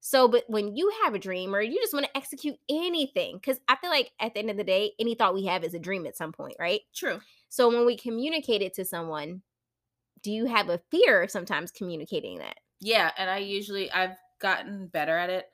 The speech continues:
Speaker 2: You need to find one person that you trust to talk to about certain things,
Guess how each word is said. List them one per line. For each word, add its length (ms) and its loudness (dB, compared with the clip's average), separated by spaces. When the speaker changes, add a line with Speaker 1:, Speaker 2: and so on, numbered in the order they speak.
Speaker 2:
You 100 -2
need 160 -2
to 140 -10
find 340 2
one 280 0
person 720 -4
that 220 2
you 400 -6
trust 760 -2
to 120 -12
talk 380 -4
to 160 -4
about 300 2
certain 400 -2
things, 560 -4